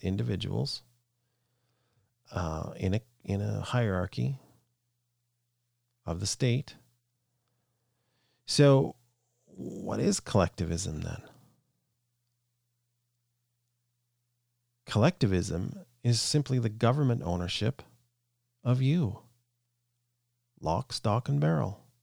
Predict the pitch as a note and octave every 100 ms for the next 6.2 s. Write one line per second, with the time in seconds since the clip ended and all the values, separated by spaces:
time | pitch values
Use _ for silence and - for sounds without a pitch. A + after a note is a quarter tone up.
0 | _ _ _ _ _ _ - A2 - E2+
1 | D#2+ F2 G2 C3 - _ _ _ _ _
2 | _ _ _ - F2+ - E2+ D#2 E2+ G#2
3 | A#2 _ _ _ _ _ _ _ _ F2
4 | E2 - - B2 - - - _ _ _
5 | _ _ _ _ F2 D#2 E2 E2 A2+ -
6 | -